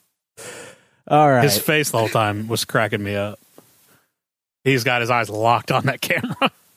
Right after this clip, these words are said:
Speaker 2: <laughs>
Speaker 1: Before we move on to some games,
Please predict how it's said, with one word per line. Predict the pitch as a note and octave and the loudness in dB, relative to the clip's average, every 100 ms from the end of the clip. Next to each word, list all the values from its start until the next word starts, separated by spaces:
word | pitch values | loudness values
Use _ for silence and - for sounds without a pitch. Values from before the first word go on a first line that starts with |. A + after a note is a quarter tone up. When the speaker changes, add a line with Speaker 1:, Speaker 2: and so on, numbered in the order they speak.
| _ | _
Speaker 2:
<laughs> | _ _ _ _ - | _ _ _ _ -2
Speaker 1:
Before | C#3+ - G#3 A3+ | 0 4 4 6
we | G#3 | 4
move | E3+ D3+ C3+ | 4 4 4
on | A#2 G#2+ F2+ F2+ D3 E3+ - - - | 4 2 0 -4 -6 -8 -16 -20 -6
to | B2 | -4
some | - A#2+ | -2 -2
games, | A2+ G2+ E2+ D2+ - - | 0 -2 -2 -6 -8 -10